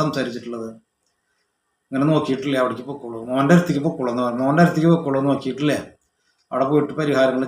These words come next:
ചെയ്തോളൂ, ഒക്കെ ശരിയായിക്കോളൂ" എന്ന് പറഞ്ഞു. ഈ മോൻ്റെ അടുത്തേക്കാ. അപ്പൊ ഇതാരാണ് ഇത്ര ആധികാരികമായിട്ട് പറഞ്ഞ വെച്ചിട്ട് ഇവര് നോക്കുന്ന സമയത്ത് ആളെ കാണാനില്ല.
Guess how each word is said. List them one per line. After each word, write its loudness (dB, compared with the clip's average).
ചെയ്തോളൂ, -2
ഒക്കെ -10
ശരിയായിക്കോളൂ" -6
എന്ന് -12
പറഞ്ഞു. -18
ഈ -4
മോൻ്റെ 0
അടുത്തേക്കാ. -12
അപ്പൊ -8
ഇതാരാണ് 8
ഇത്ര 6
ആധികാരികമായിട്ട് 6
പറഞ്ഞ 2
വെച്ചിട്ട് -6
ഇവര് -6
നോക്കുന്ന -6
സമയത്ത് -16
ആളെ -18
കാണാനില്ല. -16